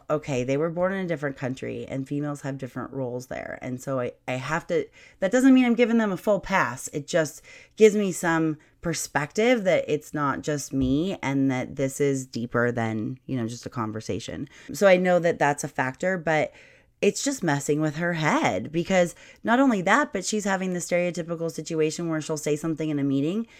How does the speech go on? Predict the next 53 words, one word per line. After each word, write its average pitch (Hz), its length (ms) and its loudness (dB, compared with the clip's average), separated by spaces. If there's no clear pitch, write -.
and 160 100 -2
then 147 140 0
five 156 220 0
minutes 147 280 -4
later, 147 320 0
one 147 180 -2
of 135 60 0
the 131 60 -2
men 131 220 2
will 135 100 -2
say 151 140 -2
something 151 280 -4
in 156 60 -2
the 151 80 0
meeting 165 420 0
and 147 80 -2
everyone 139 380 -2
will 135 80 -2
be 135 180 -2
like, 131 300 -2
"Oh, 220 140 0
that's 160 220 0
a 156 60 -6
great 165 200 0
idea." 156 540 0
<laughs> - 20 -20
And 190 100 0
she's 170 200 -6
like, 156 260 -6
"I 190 160 -8
literally 165 640 -2
just 131 500 -4
said 107 200 -4
that." 65 260 -4
I 190 160 4
know 196 180 2
that 185 240 2
women 156 300 2
listening 160 400 0
are 147 100 0
like, 135 320 0
"Yes, 330 340 4
preach." 269 540 0
And 143 80 -2
men 143 220 2
are 135 80 0
like, 127 300 -2
"Eh, 190 340 0
that 139 200 0
doesn't 131 200 -4
really 123 220 -4
happen." 123 340 -4
But 139 260 -4